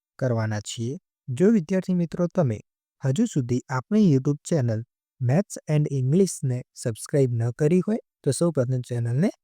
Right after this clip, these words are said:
સબસ્ક્રાઇબ કરી દેજો અને હા, આ સુંદર મજાના વીડિયોને લાઈક પણ કરી દેજો. તો ચાલો સોલ્યુશનની શરૂઆત કરીએ, જેમાં પ્રશ્ન નંબર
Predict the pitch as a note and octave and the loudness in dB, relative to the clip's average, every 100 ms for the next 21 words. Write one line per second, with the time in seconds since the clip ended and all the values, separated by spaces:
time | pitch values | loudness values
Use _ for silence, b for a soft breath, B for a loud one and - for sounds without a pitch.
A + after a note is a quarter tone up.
0 | _ _ _ - B2 - - A3 - D#3 | _ _ _ -6 -6 -4 0 2 2 0
1 | D3+ D3 C#3 C#3+ - C#3 B2+ C#3 - - | 0 0 -2 -2 -2 -2 -2 -2 -6 -8
2 | A#2 B2 C3 D#3 C#3 A#2+ A#2+ B2 A#2+ A#2 | -8 -4 -2 -2 -2 -2 -2 -2 -2 -4
3 | A#2+ F#3 - _ _ _ C#3 D3+ C3 - | -4 -4 -6 _ _ _ 0 2 0 -6
4 | A#2 A2 A2 A2+ A2+ A#2 A#3 - _ _ | -8 -4 -4 -2 -4 -4 -8 -10 _ _
5 | D#3 D3 E3 A#2 F#3+ - - A#2+ B2 B2 | -10 -2 0 0 -4 -8 -6 -2 -2 -4
6 | A#2 C#3 - - - D3+ A#2 A2 - A2+ | -4 -4 -4 -6 -2 0 0 -4 -6 -6
7 | A#2+ E3+ - _ _ _ _ _ - - | -4 -6 -8 _ _ _ _ _ -6 -6
8 | - - B2+ F#3+ D3 A#2+ - _ _ _ | -6 -4 2 4 4 -2 -6 _ _ _
9 | C#3+ B2+ - G3+ G3 G3 F#3+ | -2 -2 2 4 4 2 0